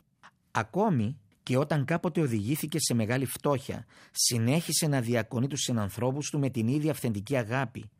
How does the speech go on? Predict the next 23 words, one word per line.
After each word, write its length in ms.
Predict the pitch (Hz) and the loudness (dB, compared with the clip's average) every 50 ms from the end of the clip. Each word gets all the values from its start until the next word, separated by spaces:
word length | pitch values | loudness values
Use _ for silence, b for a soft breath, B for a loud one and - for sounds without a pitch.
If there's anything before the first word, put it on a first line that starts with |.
| b b b b b b b _ _ | b b b b b b b _ _
και 120 | _ - 127 | _ -2 0
καλλιεργώντας 1120 | - - 113 110 110 110 107 104 104 92 104 123 139 147 147 151 170 175 175 - - - - | 2 2 2 2 4 2 2 2 0 0 0 0 0 0 0 0 -2 -4 -4 -6 -12 -14 -8
με 140 | - 117 117 | -2 -2 -2
ταπείνωση 920 | 113 - 98 95 - _ 147 170 202 175 135 107 - - - - - - - _ B B B B B B B | 0 0 -4 -4 -4 _ -2 0 2 2 0 0 -2 -4 -8 -8 -10 -14 -16 _ B B B B B B B
όλες 320 | B - 175 220 208 175 - | B 2 4 4 4 4 2
τις 220 | - 120 110 - | 0 0 0 0
αρετές 640 | 107 101 104 95 - - 151 180 226 - - - - b b b b | 0 0 0 -2 -2 -2 -2 -2 -2 -2 -8 -10 -12 b b b b
ως 220 | b 139 135 - - | b 2 2 2 4
χαρίσματα 540 | - 127 123 135 147 123 131 135 127 127 117 | 4 2 2 4 2 2 0 0 0 0 0
του 100 | - 123 | 0 0
Αγίου 220 | 113 110 104 110 | 0 0 0 -2
Πνεύματος. 800 | 101 - 104 104 101 87 90 87 85 87 - 90 - - - - _ _ b b b | -4 -2 -2 -2 -2 -2 -4 -8 -8 -10 -10 -10 -10 -12 -12 -14 _ _ b b b
Ο 120 | b 120 120 | b 0 0
Μέγας 260 | 151 175 220 208 - | 2 2 2 0 0
Κωνσταντίνος 880 | - 196 170 - - 127 113 104 95 117 139 135 113 104 101 - - - b b b _ | 0 0 -2 0 -2 -2 -2 -2 0 0 0 0 0 0 -4 -6 -10 -16 b b b _
τίμησε 340 | - 180 196 190 - - 156 | 0 0 2 2 0 -2 -2
τον 240 | 127 120 110 107 | -2 0 0 0
Άγιο 420 | 110 117 151 147 151 170 175 190 202 B B B B B | 2 0 0 -2 -2 -2 -2 -4 -4 B B B B B
με 140 | B 120 120 | B -4 -2
το 140 | - - 120 | 0 0 -2
αξίωμα 480 | 104 - - - - 147 156 156 151 - | -2 0 -2 -2 0 0 0 0 0 0
του 80 | - | -2
υπάτου. 500 | 123 110 - - 135 120 104 - - - | -4 -2 0 0 -2 -2 -2 -6 -14 -20